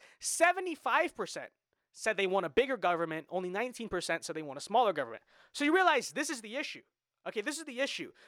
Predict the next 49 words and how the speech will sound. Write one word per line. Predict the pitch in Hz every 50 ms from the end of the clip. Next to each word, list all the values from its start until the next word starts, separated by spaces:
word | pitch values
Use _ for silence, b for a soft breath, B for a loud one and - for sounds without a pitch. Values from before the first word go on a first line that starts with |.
| b b b b b -
And | 240 254 262 277
I'm, | 311 311 285
I'm | 277 311
not | 339 302 262
saying | - - 262 247 233
that, | 226 214 180
like, | 185 180 165 156
we | 165 196 185
win | 165 165 214 226 220
the | 202
Hispanic | 185 170 - - 190 180 175 156 123
vote | 156 180 196 185 151 - 147
by, | 156 143 156
like, | 151 147 139 -
going | 170 185 180 160
totally | - - - 175 196 214 214 208 196 190 190 170
to | - -
the | 147 139
left | 147 165 175 - -
on | 143 143
economics. | 143 - 131 131 175 233 233 185 - -
Obviously, | 185 180 175 175 - 190
you're | 170
gonna | - 175 151 143
outcast | 160 175 156 - 185 156 143
a | 156
lot | 160
of | 151
people | - 160 139 143
there. | 135 220 285 269 - - B B B B B B
But | - 233 226
that | 247 302
is | 359 - -
to | - 262
say | - - 240 202 135 - - _ _ b b b b b
that | 226 233 -
I | - 220 220
think | - 330 - _
this | 302 277
is | 277 247
just | 190 269 247 -
another | 214 190 190 190 202 233 208 247 -
argument | - 185 190 214 190 185 165 156 147 110
as | 147 147 -
to | - 170
why | 156 156 160 147 143 139 135 139 - -
right-wing | - 170 151 175 208 226 - 220 226 214 185
populism, | - - 170 151 - 175 156 139 139 131 120 127 123 123
not | 139 160 170 160 -